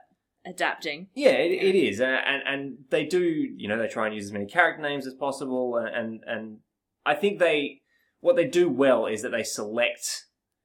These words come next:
Speaker 1: All
Speaker 2: what
Speaker 1: the good bits.
Speaker 2: Yeah, they select the good
Speaker 1: Yeah.
Speaker 2: stuff to keep and then rework what doesn't,
Speaker 1: Doesn't
Speaker 2: you,
Speaker 1: go-,
Speaker 2: what doesn't fit into
Speaker 1: translate
Speaker 2: a
Speaker 1: to
Speaker 2: good
Speaker 1: film.
Speaker 2: family film, you
Speaker 1: Yeah.
Speaker 2: know? Um, so I, on that front, I think they do a good job. It is very different. Like,
Speaker 1: Yeah.
Speaker 2: like, there's
Speaker 1: Well, some of the characters are just, like,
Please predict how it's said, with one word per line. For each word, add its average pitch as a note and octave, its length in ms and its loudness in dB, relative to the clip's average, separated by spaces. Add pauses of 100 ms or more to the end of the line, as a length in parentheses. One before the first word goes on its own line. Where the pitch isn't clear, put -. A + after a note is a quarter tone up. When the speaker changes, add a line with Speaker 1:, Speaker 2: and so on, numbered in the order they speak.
(360)
Speaker 1:
All B2 60 -10
Speaker 2:
what E3 240 2
Speaker 1:
the A#3+ 80 0
good G#3+ 340 -2
bits. E3 280 0
Speaker 2:
Yeah, C3+ 180 4
they C3+ 100 6
select F3 380 0
the F3+ 60 2
good D3 240 -2
Speaker 1:
Yeah. - 60 -6
Speaker 2:
stuff D3+ 180 0
to C#3+ 80 -6
keep F3+ 420 -4
and B2+ 180 0
then B2+ 220 2
rework B2+ 480 4
what A#2 220 -2
doesn't, A#2+ 320 -2 (760)
Speaker 1:
Doesn't G3+ 260 -2
Speaker 2:
you, C3+ 260 -4
Speaker 1:
go-, F3+ 80 -4
Speaker 2:
what D#3 160 0
doesn't D3 240 4
fit - 140 4
into C3 140 6
Speaker 1:
translate A#2+ 280 4
Speaker 2:
a - 100 -2
Speaker 1:
to - 60 -6
Speaker 2:
good B2 160 2
Speaker 1:
film. - 0 -
Speaker 2:
family G#2+ 460 -2
film, F#2 340 -10
you - 60 -8
Speaker 1:
Yeah. G2 60 -6
Speaker 2:
know? G#2+ 140 -10 (480)
Um, G#2 460 -4
so - 220 -2
I, B2 80 4
on D#3+ 240 -2
that F#3 180 2
front, C3+ 180 0
I B2+ 60 0
think C3 160 -6
they A#2 80 -2
do A2 160 -2
a G#2 40 -4
good G#2 140 -4
job. G#2+ 180 0
It G3 60 0
is A#3 140 2
very C#3 300 4
different. G2+ 480 -2
Like, G2 160 -4
Speaker 1:
Yeah. G#3 160 -2
Speaker 2:
like, E3+ 100 -8
there's A3 120 -6
Speaker 1:
Well, D4 100 -2
some E4+ 260 -4
of A4+ 80 -6
the F4+ 80 -2
characters G#3 720 -2
are F3 40 -10
just, F3+ 400 -10
like, F3 320 -12